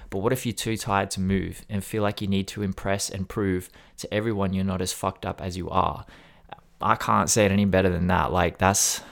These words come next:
indicative of the whole album. She just gets straight to the point. It's a great project. Uh, Sue Surf,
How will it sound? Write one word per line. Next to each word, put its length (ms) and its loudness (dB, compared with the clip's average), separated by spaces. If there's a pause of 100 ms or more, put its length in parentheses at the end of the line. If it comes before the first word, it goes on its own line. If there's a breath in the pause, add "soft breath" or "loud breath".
(180 loud breath)
indicative 460 4
of 100 -2
the 100 4
whole 200 4
album. 380 4
She 140 -6
just 420 -2
gets 220 2
straight 300 2
to 80 -2
the 60 -2
point. 380 2 (140)
It's 160 -4
a 20 -4
great 360 0
project. 520 0 (500 loud breath)
Uh, 200 6
Sue 260 4
Surf, 640 6